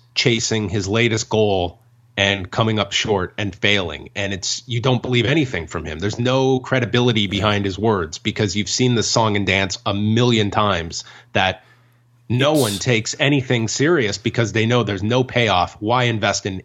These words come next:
Speaker 1: anything he says?
Speaker 2: It's true, but, uh, so, we've seen, I think, instances like this too, where, like, performers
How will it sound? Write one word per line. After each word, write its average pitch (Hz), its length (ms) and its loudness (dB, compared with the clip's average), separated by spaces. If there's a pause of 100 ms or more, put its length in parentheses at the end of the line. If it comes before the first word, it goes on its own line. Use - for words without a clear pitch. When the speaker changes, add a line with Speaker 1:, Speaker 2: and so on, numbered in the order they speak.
Speaker 1:
anything 123 340 2
he 82 80 -6
says? - 320 -8 (680)
Speaker 2:
It's - 200 -2
true, 92 580 0
but, 135 180 4 (100)
uh, - 300 -12 (260)
so, - 320 0
we've 185 300 2
seen, 202 500 2
I 107 120 2
think, 135 180 0
instances 107 480 0
like 92 180 -4
this - 240 -4
too, 139 220 0
where, 98 260 4
like, 85 420 -4
performers 107 920 -2